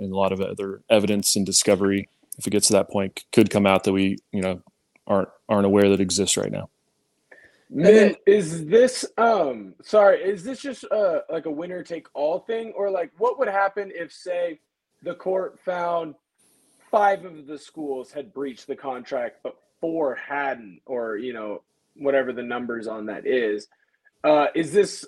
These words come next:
Speaker 2: a situation kinda where, like, you have to have all of them breach the contract? Or could you, you know, could Oregon State and Washington State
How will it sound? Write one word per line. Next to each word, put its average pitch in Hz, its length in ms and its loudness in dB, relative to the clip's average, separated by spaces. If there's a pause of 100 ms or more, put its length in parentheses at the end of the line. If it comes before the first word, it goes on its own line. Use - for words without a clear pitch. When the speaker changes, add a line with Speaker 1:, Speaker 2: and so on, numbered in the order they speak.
Speaker 2:
a 170 100 4
situation 185 800 -2
kinda 170 240 2
where, 156 220 2
like, 143 240 0
you 147 100 0
have 147 160 2
to 143 80 -2
have 123 140 0
all 175 260 2
of 170 80 -10
them 196 140 -4
breach 190 280 -4
the 190 100 -16
contract? 202 640 -4 (440)
Or 175 400 0
could 147 280 -12
you, 156 720 -8 (120)
you 156 140 -10
know, 139 120 -8
could 147 120 -10
Oregon 151 380 -6
State 139 340 -6
and 135 80 -14
Washington 135 580 -6
State 135 380 -2